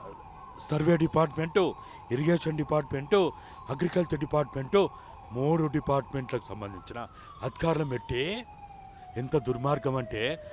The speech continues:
మరి ఆయన ముఖ్యమంత్రా, మంత్రా, ఎమ్మెల్యేనా, అధికారం నాకు అర్థమైతలేదు. ఆ ఎనభై మంది ఆయన ఒక యాప్ తయారు చేసిండు. ఈ ఎనభై మంది రోజు ఏం చేసింది సాయంత్రం కల్లా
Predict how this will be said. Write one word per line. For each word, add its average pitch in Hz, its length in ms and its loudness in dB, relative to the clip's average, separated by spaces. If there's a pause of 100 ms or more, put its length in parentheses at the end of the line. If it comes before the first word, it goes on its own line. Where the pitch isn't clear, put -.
(280)
మరి 127 100 4
ఆయన 135 140 4
ముఖ్యమంత్రా, 127 760 2
మంత్రా, 123 680 2 (320)
ఎమ్మెల్యేనా, 143 680 4 (260)
అధికారం 147 360 4
నాకు 131 200 0
అర్థమైతలేదు. 123 680 2 (720)
ఆ 156 80 6
ఎనభై 202 440 6
మంది 143 480 6 (540)
ఆయన 156 120 2
ఒక 165 160 2
యాప్ 160 300 4
తయారు 131 320 0
చేసిండు. 147 420 0 (1200)
ఈ 160 120 8
ఎనభై 185 340 10
మంది 151 560 4 (400)
రోజు 170 420 8
ఏం 160 320 4
చేసింది 135 580 2 (1040)
సాయంత్రం 180 400 4
కల్లా 160 480 6